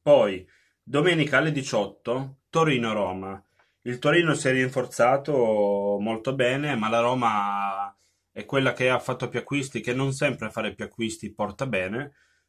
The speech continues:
eh, vuol dire migliorarsi. Comunque,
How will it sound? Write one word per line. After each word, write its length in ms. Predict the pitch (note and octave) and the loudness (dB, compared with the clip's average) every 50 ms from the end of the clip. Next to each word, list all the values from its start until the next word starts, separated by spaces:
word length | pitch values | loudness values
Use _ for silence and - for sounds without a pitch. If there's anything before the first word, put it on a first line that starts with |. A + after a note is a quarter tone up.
| _ | _
eh, 680 | - F#2 F#2+ - F#2 F#2 F#2 F#2 F#2 F2+ E2+ D#2+ D#2+ E2+ F#2+ | -16 -14 -12 -10 -8 -8 -8 -8 -8 -8 -8 -8 -10 -8 -6
vuol 160 | A2 A2+ A2+ | -6 -6 -4
dire 260 | G#2+ A2+ G#2+ A2 G#2+ | -4 -4 -4 -4 -4
migliorarsi. 920 | G#2 G#2+ A2 G#2+ A2 A2+ A2 F2+ F2 F#2 - - - - C#3+ B2 - - _ | -4 -4 -4 -4 -2 -2 -2 -2 -4 -8 -12 -12 -8 -6 -6 -6 -8 -10 _
Comunque, 1160 | - E3+ D#3 A#2+ G#2+ G2+ - G#2 G2 G2 F#2+ F#2+ F#2+ F#2+ F#2 F#2 F2 F2 F2 E2+ E2+ E2+ E2+ | -6 -4 -4 -2 -4 -4 -4 -2 -2 0 0 -2 -2 -2 -4 -4 -6 -6 -6 -6 -8 -10 -12